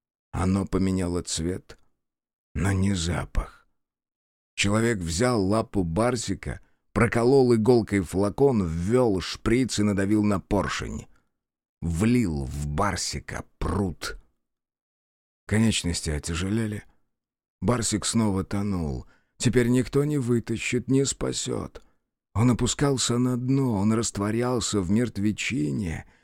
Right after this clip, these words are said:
Боли не было, только страх. Сердце грозило выскочить на пол кровавым комочком, проломив ребра,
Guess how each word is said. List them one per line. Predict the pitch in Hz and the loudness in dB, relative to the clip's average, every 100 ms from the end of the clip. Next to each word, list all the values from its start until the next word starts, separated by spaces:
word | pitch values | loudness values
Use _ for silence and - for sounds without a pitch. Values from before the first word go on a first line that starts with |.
| _ - | _ -4
Боли | 90 131 156 127 110 | 2 4 6 4 4
не | 110 113 127 143 | 4 4 2 -2
было, | 127 78 85 - - | -4 -6 -6 -10 -2
только | 101 - - 101 | 0 0 -4 -6
страх. | 90 - - 95 85 - - - _ _ _ _ _ - | -6 -8 -8 -10 -8 -10 -12 -18 _ _ _ _ _ -4
Сердце | 107 92 80 | 0 0 0
грозило | 67 71 71 90 | -4 -4 -2 -2
выскочить | 67 71 101 - 69 - 60 - | -2 0 -2 -2 -6 -6 -6 -2
на | 95 90 | -2 -2
пол | - 69 | -4 -6
кровавым | - 82 95 87 85 | -4 -4 -2 0 -2
комочком, | 73 87 98 80 - 73 | -2 -2 -2 -4 -4 -4
проломив | 67 78 82 90 87 | -4 -4 -2 -4 -6
ребра, | 76 92 76 53 67 | -4 -4 -4 -6 -8